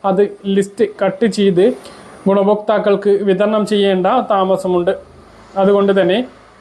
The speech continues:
കയ്യിൽ പെൻഷൻ വിതരണം ചൊവ്വാഴ്ച വൈകുന്നേരത്തോടു കൂടി ശ-, പ്രതീക്ഷിച്ചാൽ മതി. ബാങ്ക് അക്കൗണ്ടുകളിലേക്ക് നാളെ മുതൽ ക്രെഡിറ്റ് ആകുമ്പോൾ രണ്ട് മാസത്തെ തുകയാണ് ലഭിക്കുന്നത്. അതുകൊണ്ട് തന്നെ മൂവായിരത്തി ഇരുന്നൂറ്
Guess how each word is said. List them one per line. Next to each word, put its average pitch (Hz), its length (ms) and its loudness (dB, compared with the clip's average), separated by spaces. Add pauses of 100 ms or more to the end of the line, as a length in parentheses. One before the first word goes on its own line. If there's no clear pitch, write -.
(180)
കയ്യിൽ 190 280 0 (120)
പെൻഷൻ 196 400 0
വിതരണം 190 320 0 (240)
ചൊവ്വാഴ്ച 208 460 2 (100)
വൈകുന്നേരത്തോടു 208 760 2
കൂടി 180 220 4 (240)
ശ-, 196 140 -4 (140)
പ്രതീക്ഷിച്ചാൽ 185 600 0
മതി. 185 180 2 (880)
ബാങ്ക് 220 260 0 (120)
അക്കൗണ്ടുകളിലേക്ക് 208 720 2 (200)
നാളെ 202 300 2
മുതൽ 196 160 0 (100)
ക്രെഡിറ്റ് 196 280 0
ആകുമ്പോൾ 185 300 0 (160)
രണ്ട് 202 260 0
മാസത്തെ 202 300 2 (100)
തുകയാണ് 202 440 2
ലഭിക്കുന്നത്. 190 460 0 (100)
അതുകൊണ്ട് 208 340 0
തന്നെ 185 180 0 (540)
മൂവായിരത്തി 208 440 0 (140)
ഇരുന്നൂറ് 202 400 0